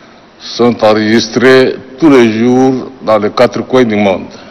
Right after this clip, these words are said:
Le Tchad, jusqu'alors épargné, grâce aux mesures prises en amont, a enregistré à cette date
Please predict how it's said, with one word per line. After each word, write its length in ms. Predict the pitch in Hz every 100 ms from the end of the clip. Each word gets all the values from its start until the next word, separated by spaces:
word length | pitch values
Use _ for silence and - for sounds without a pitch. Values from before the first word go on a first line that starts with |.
| - - - _ _ _ _ _ _ _ _ _ _ - - - - - - - -
Le 120 | - 95
Tchad, 420 | - 143 143 98 - - - - - - _ _ _ _ _ _ - - _
jusqu'alors 600 | - - - 117 139 139
épargné, 680 | 113 113 127 123 127 139 160 180 151 - - - - _ _ _ - - - - _ -
grâce 280 | 107 127 123
aux 100 | 110
mesures 540 | 117 120 120 143 127 113
prises 320 | 139 156 151 117
en 140 | 110 113
amont, 440 | 117 123 135 147 - - - - _ - _ _ _ _ _ _ -
a 280 | 101 107 120
enregistré 720 | 131 127 117 - 101 120 127
à 140 | -
cette 320 | 110 127 113 95
date 340 | 127 123